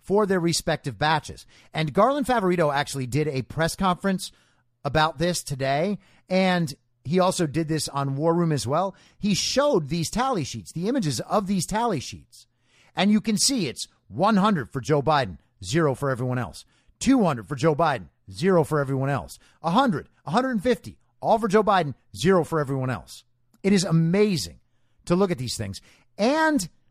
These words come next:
the Georgia Secretary of State's office had them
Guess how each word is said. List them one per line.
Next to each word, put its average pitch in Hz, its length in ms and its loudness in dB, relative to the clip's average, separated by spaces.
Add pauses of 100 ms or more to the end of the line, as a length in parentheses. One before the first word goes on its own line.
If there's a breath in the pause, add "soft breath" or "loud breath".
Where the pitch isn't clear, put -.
(120)
the 170 100 2
Georgia 196 320 4
Secretary 185 560 0
of 139 100 -2
State's 180 300 -4
office 139 400 -4 (340)
had 240 340 4
them 139 420 -2